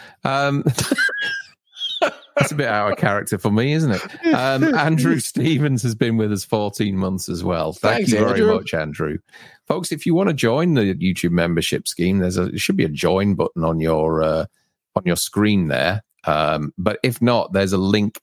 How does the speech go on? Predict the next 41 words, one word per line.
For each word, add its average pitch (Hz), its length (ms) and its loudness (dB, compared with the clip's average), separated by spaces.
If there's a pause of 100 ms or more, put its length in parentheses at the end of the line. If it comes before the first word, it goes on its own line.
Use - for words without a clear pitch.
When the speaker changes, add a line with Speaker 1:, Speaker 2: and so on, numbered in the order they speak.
Speaker 1:
in 95 240 2
the 92 80 2
description - 520 -2
of 80 60 -2
the 85 80 0
video. 78 320 -6 (1200)
Speaker 2:
Everyone's 104 440 2
saying, 98 420 2
uh, 92 400 2
raunchy 107 560 2
and 92 140 4
naked 101 380 0
gave 104 240 2
it 95 60 2
away. 101 400 2 (360)
<laughs> 147 40 2 (1900)
Speaker 1:
Uh, 127 440 2
and 151 140 2
John 208 220 2
Jones, 226 460 0
thank 269 320 -2
you, 104 80 2
John, 98 380 0 (100)
has 131 100 0
become 117 360 0
a - 20 0
new 90 180 2
member. 78 300 -2
Speaker 2:
Thanks, 302 300 -2
Speaker 1:
Thank - 180 0
you - 80 2
Speaker 2:
John. 247 80 0
Speaker 1:
very 214 220 2
much. - 520 -4
Very 165 120 2
Speaker 2:
Thanks 160 120 0
for - 100 0
Speaker 1:
kind 202 100 4
of 220 60 4
Speaker 2:
joining. 190 180 2
Speaker 1:
you. 113 80 -6